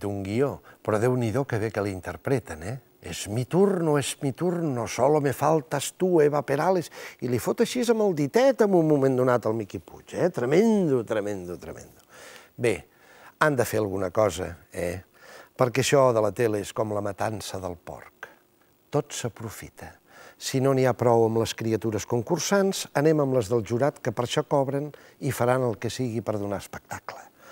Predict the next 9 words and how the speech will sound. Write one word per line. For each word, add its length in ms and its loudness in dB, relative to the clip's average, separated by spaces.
Perla 400 6
de 80 4
la 160 4
primera 320 -2
part, 540 -4
hombre, 540 -2
aquesta 340 -4
vegada 460 -2
anem 380 -4